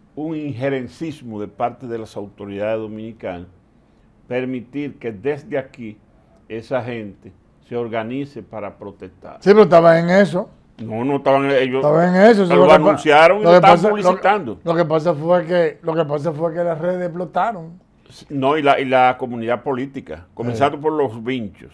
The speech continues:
Speaker 2: Exacto, por eso fue que no, no la permitieron.
Speaker 1: Sí, sí, sí. Eh, eh, eh, hubiera sido una imprudencia,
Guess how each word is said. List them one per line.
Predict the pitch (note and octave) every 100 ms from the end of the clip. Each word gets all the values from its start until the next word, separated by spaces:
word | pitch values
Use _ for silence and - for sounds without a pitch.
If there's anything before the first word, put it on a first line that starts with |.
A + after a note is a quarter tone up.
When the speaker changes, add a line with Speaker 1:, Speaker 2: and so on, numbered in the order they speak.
| -
Speaker 2:
Exacto, | C#3+ D3+ D#3 E3
por | F3 F3
eso | G3 A3+ G3
fue | F#3+
que | F#3
no, | F3+ F3+
no | E3+ E3+
la | E3+
permitieron. | D#3+ D#3+ B2+ D#3 F3
Speaker 1:
Sí, | D3 G2 F2+
sí, | - F2 D2+
sí. | - G#2+ G#2
Eh, | G#2+ -
eh, | C3 C#3
eh, | B2+ C#3
hubiera | C3+ D3 C3+ F3 F3
sido | F3+ E3+
una | E3
imprudencia, | D#3 D3 D#3 D3 D3+ B2+ - G#2+